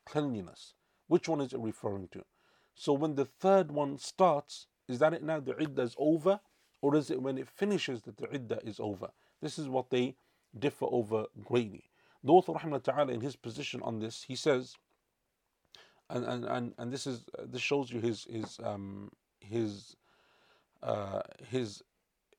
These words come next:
level of, of understanding of the Arabic language and so on. He says that it's the position of cleanliness. That's the position that is the strongest. Not refers to the onset of menses, but rather after the menses when the period of cleanliness begins. He says, why?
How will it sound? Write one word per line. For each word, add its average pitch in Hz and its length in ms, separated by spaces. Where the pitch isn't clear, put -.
level 120 360
of, 110 200
of 107 120
understanding 107 760
of 95 140
the - 60
Arabic 107 300
language 110 360
and 95 160
so 104 200
on. 98 80
He 120 120
says 165 240
that 139 140
it's 131 120
the 123 100
position 127 420
of 107 160
cleanliness. 110 640
That's 135 200
the 123 60
position 120 440
that 104 120
is 101 160
the 104 60
strongest. 95 480
Not 147 180
refers 139 340
to - 80
the - 100
onset 143 400
of 113 100
menses, 143 520
but 123 80
rather 131 300
after 135 200
the 120 120
menses 131 400
when 113 160
the 107 80
period 139 460
of 113 200
cleanliness 131 640
begins. 101 560
He 131 100
says, 151 200
why? 156 380